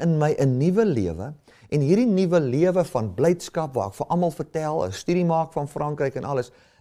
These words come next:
is 'n bewys van waantoe ek gaan. En dit is wat hy probeer sê in Hebreërs. Geloof, mense, is nie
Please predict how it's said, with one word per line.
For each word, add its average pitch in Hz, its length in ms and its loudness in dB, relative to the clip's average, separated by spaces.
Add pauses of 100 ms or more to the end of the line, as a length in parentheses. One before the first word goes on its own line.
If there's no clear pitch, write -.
is - 260 2
'n 180 140 0
bewys 180 800 -2 (500)
van 180 280 -2
waantoe 175 500 -6
ek 156 140 -8
gaan. 135 320 -14 (1040)
En 117 200 -14
dit 196 220 -6
is 208 160 -4
wat - 120 -8
hy 135 100 -2
probeer 104 360 -6
sê 127 420 -2
in 104 100 -8
Hebreërs. 85 600 -10 (760)
Geloof, 180 580 0
mense, 110 500 -6
is - 180 -8
nie 190 300 -6